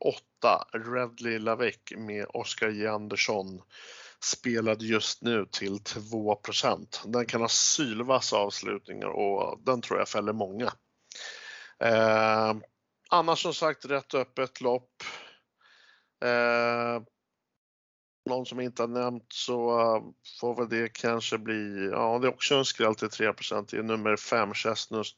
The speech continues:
Boye med, med Skoglund. En, en,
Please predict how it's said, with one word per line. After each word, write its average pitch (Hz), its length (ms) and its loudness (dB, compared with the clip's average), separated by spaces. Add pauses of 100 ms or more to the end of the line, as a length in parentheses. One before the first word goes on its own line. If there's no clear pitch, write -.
(140)
Boye 123 680 2 (100)
med, 107 340 -4 (520)
med 110 100 -4
Skoglund. 101 580 -2 (380)
En, 101 260 -4
en, 104 240 -2